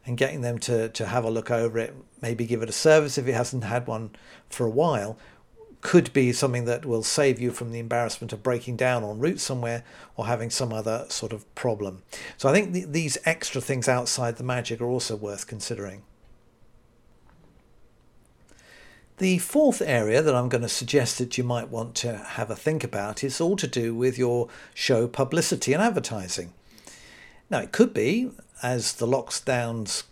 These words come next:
came along, that you cut back on your advertising. You thought, "Well, quite frankly, there's, there's not a lot of point in me spending money on regular advertising when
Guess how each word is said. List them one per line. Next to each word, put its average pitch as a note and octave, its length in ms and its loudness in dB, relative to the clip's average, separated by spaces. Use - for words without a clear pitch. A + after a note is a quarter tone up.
came B2+ 300 -4
along, C#3+ 360 0
that C#3 140 -2
you C3 400 -4
cut - 260 2
back G#3+ 220 6
on C4 120 4
your A2 120 2
advertising. G2+ 560 -4
You G#2+ 40 -12
thought, D3+ 140 -6
"Well, A2+ 200 -6
quite C#3 220 4
frankly, B2 420 2
there's, A2+ 260 -2
there's B2 200 -8
not D#3+ 160 2
a C#3+ 40 -2
lot B2+ 140 2
of A2 80 -8
point A#2+ 280 -2
in A#2 80 -6
me A#2 180 -6
spending A#2 460 -4
money A#2+ 220 -4
on A2 140 -6
regular A#2 300 0
advertising A#2+ 640 -4
when A#2 240 -2